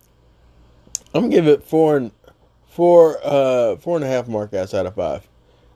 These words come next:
because I thought it was good, uh, enough to, for me to see the next season when it happens. But, um, yeah, I,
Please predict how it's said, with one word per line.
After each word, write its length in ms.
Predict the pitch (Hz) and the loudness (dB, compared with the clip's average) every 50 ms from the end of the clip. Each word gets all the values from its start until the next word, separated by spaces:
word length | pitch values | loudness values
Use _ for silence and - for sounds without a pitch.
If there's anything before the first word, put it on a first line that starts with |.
| _ _ 143 | _ _ -6
because 420 | 139 131 147 151 147 139 127 - | -2 2 4 4 4 4 2 0
I 140 | - 139 147 | -6 -8 -4
thought 240 | - 170 170 160 151 | 0 2 4 4 4
it 40 | |
was 200 | 139 127 120 113 | 4 2 0 -2
good, 380 | 107 117 131 135 143 147 147 139 | 0 2 4 4 6 4 4 2
uh, 220 | 113 135 123 123 | 2 0 0 0
enough 300 | 120 117 120 127 127 - | 0 0 -2 -2 -2 -4
to, 200 | - 123 117 107 - _ | -6 -8 -8 -8 -10 _
for 140 | _ 127 | _ -8
me 160 | 120 123 120 117 | -6 -4 -2 -2
to 120 | 113 110 | -2 -4
see 240 | 104 - 131 127 120 | -4 -2 -2 -2 0
the 120 | 107 107 | 0 -2
next 300 | 104 104 110 110 - - | 0 0 -2 -4 -4 -6
season 340 | - 123 117 120 123 127 123 | -6 -6 -6 -4 -6 -4 -4
when 100 | 120 113 | -4 -4
it 120 | 98 90 | -6 -6
happens. 580 | 110 110 110 113 - - 120 117 113 107 - - _ _ _ _ _ _ _ _ _ _ | -4 -2 -2 -2 -2 -4 -6 -8 -8 -12 -16 -20 _ _ _ _ _ _ _ _ _ _
But, 240 | - 123 123 123 120 | 2 4 4 4 2
um, 540 | 123 123 120 117 113 110 104 104 95 95 - _ _ _ _ _ _ _ _ _ _ _ _ _ _ _ _ _ _ _ _ _ _ _ _ _ _ _ _ | 2 2 4 4 4 2 0 -2 -8 -10 -14 _ _ _ _ _ _ _ _ _ _ _ _ _ _ _ _ _ _ _ _ _ _ _ _ _ _ _ _
yeah, 320 | - 165 165 160 139 135 131 - | 2 2 2 4 2 0 -4 -2
I, 240 | 139 143 147 147 | 2 2 2 2